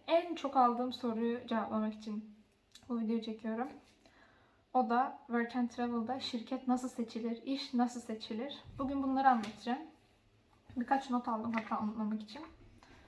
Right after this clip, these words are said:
Çünkü gerçekten uzun bir süreçti benim için. Öncelikle ben nasıl yaptım, ondan bahsetmek istiyorum. Ben İstanbul'da okuyorum. Yıldız Teknik Üniversitesi'nde okuyorum. Ve İstanbul'da bir gün çıktım ve bütün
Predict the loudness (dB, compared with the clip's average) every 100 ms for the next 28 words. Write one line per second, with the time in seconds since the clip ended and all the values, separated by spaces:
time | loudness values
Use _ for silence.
0 | -20 -4 -2 0 2 4 4 2 -2 0
1 | 2 4 2 0 -2 -2 -2 0 0 -4
2 | -8 -12 -16 -4 0 0 4 10 10 8
3 | 2 -2 -4 -4 2 4 6 4 2 0
4 | -6 -6 -6 -6 -6 -6 -12 -20 -20 -20
5 | -10 -2 -2 -2 -8 -18 -14 -8 0 4
6 | 4 4 0 -2 -2 -2 -2 -8 -20 -8
7 | 0 0 0 -2 -2 0 0 0 -2 -6
8 | -2 -2 -2 -6 -8 -12 -20 -16 -12 -4
9 | 0 2 0 -2 0 0 -2 -12 -18 -8
10 | -2 0 0 -2 -4 -6 -6 -4 -2 -2
11 | -2 -4 -4 -4 -2 -2